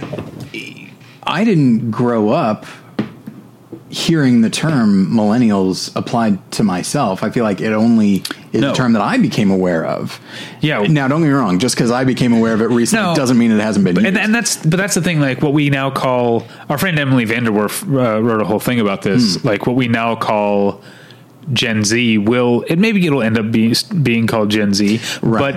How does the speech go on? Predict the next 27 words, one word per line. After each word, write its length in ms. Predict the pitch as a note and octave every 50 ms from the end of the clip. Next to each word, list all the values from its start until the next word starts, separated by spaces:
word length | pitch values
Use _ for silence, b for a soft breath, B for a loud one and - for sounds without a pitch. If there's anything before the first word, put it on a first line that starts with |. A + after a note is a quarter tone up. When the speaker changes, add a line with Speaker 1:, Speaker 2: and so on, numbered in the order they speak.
| -
Speaker 2:
but 0 | - - -
it 140 | D3+ D3+ C3
might 220 | C3+ C3+ C3 C3
grow 180 | B2+ B2 A#2+ A#2+
into 220 | A#2+ A2 - C3
its 140 | C3 C3 F3
own 180 | F3+ D#3 A#2 G#2
name 220 | G2+ F#2 F2 F2+ F#2+
as 160 | G2+ G2 -
they, 160 | A#2+ A2 G2+
Speaker 1:
Sure. 240 | G2 G2 G#2 F2+ F2+
Speaker 2:
as 200 | - A#2+ G#2 F#2+
they 180 | - G#2+ G2+ F#2
come, 460 | - - G#2 F#2 F#2+ G2 G2 G2 - -
Speaker 1:
Sure. 180 | - C3+ A2 G2+
Speaker 2:
like, 80 | F2+
become 240 | F2+ - - A2 G#2
adults 360 | G2+ F#2+ G#2 F#2+ F#2 - -
and 80 | - G2
stuff. 260 | - - - - - -
And 80 | A#2+
that's, 180 | A#2 A2+ A2 -
that's 180 | F3+ D#3+ -
what 100 | - B2+
happened 260 | G2+ B2+ B2+ - - A2+
with 80 | G#2 -
millennials. 480 | A#2 B2 C3+ B2+ G2+ F#2 F#2+ G#2 -